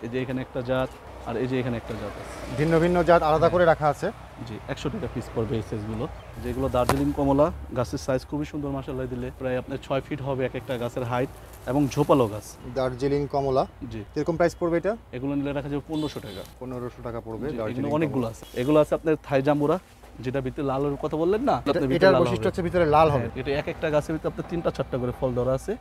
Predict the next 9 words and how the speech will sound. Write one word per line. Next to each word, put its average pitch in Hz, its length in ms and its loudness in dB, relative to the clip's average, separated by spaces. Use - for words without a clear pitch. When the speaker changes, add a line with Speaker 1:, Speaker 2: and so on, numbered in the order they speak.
Speaker 1:
এখানে 135 180 0
অনেক 143 220 4
কটা 113 200 -2
গাছ 104 220 -8
আছে। - 180 -16
Speaker 2:
এটাও, 151 400 2
আহ, 151 40 -6
ড্রামের 147 300 0
মধ্যে 151 320 -4